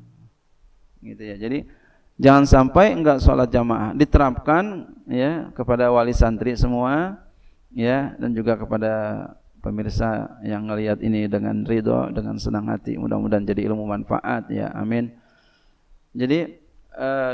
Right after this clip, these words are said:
biasakan sholat ya, sholat berjamaah di rumah. Gunakan kesempatan ini, jangan sampai enggak setiap lima waktu sholat jamaah.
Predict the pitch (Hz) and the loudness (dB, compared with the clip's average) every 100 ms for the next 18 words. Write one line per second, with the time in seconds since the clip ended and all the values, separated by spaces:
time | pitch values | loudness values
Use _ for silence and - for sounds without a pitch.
0 | 127 143 143 147 139 175 185 170 156 147 | 0 0 2 0 0 -4 -6 -4 0 2
1 | 143 160 175 170 - - - _ - _ | 2 2 0 -4 -20 -20 -20 _ -20 _
2 | _ _ _ _ 131 135 143 117 - - | _ _ _ _ -4 -2 -2 -6 -12 -2
3 | 156 147 143 160 151 139 131 135 131 123 | 2 4 4 2 0 -4 2 2 2 -4
4 | 117 117 113 104 98 - _ _ - 127 | -6 -8 -8 -8 -12 -16 _ _ -4 0
5 | 139 139 120 - 127 127 127 123 147 160 | 0 0 2 4 4 4 0 0 -2 0
6 | 139 135 135 127 135 131 139 170 - 160 | 2 4 6 6 4 0 0 0 0 -4
7 | 147 - 180 180 175 - 160 156 151 139 | -4 -6 -6 0 0 0 0 0 2 0
8 | 135 - - - 135 - - _ _ _ | 0 -4 -12 -10 -10 -10 -20 _ _ _
9 | _ - 135 127 - 113 107 - | _ 4 4 4 -6 -8 -8 -16